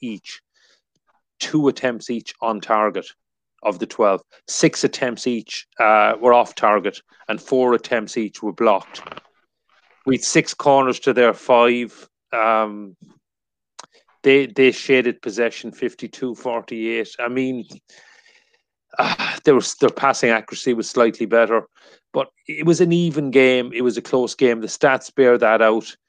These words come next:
I, I think you're definitely right. I mean, had we scored, or, but had they scored as well, I mean, we both had kind of half chances. One goal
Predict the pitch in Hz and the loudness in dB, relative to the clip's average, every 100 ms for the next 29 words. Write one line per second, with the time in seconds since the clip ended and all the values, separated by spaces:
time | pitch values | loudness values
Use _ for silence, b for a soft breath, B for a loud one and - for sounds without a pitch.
0 | _ _ _ _ 143 143 147 165 160 147 | _ _ _ _ -12 -2 2 4 4 4
1 | 156 160 135 113 123 127 120 110 107 120 | 4 2 0 2 4 4 0 -4 -2 0
2 | 131 120 - - 120 117 110 113 120 _ | 0 -4 -4 -2 2 2 0 -4 -12 _
3 | - 143 127 147 123 147 147 - 139 123 | -4 -2 0 2 6 4 4 4 4 4
4 | 110 101 113 117 107 107 107 123 127 110 | 0 0 2 4 4 2 -4 -4 -4 -2
5 | 139 127 - - 117 110 - - 120 113 | 0 0 -2 0 0 0 -4 -8 -6 -6
6 | 104 - - 117 104 - 113 110 - - | -12 -12 -2 -2 -2 -6 -8 -8 -14 -16
7 | - _ _ _ _ _ _ 156 139 156 | -18 _ _ _ _ _ _ -6 0 0
8 | 135 139 131 123 | 6 6 6 4